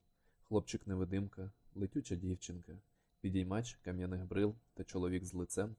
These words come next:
намальованим на потилиці. Фотографії були крихкі й потріскані, та якісь, наче менші за ті,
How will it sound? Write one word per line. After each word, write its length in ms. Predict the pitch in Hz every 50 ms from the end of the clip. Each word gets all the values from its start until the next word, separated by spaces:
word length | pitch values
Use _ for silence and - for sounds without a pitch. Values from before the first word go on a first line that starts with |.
| _ - 80
намальованим 640 | 92 87 87 87 90 95 104 110 107 104 101 101 - - -
на 80 | 98 98
потилиці. 600 | - 95 - - 90 90 - - - - - - - _ _ _ _ _ _ _ _ _ _ _ _ _ _ _ _ -
Фотографії 520 | - 92 98 92 95 101 101 92 - 104 92
були 200 | 95 98 98 92
крихкі 400 | - - 95 85 - - - 113
й 140 | 113 113 107 - -
потріскані, 680 | - 92 98 - 113 120 104 - - - 82 85 85 - - _ _ _ _ _
та 80 | - 90
якісь, 520 | 92 92 - - 135 143 - - - - _ -
наче 440 | 110 120 123 120 - 127 117 113 110 113
менші 500 | 110 117 131 131 110 92 - - - 87
за 160 | 92 92 85
ті, 260 | - - 104 107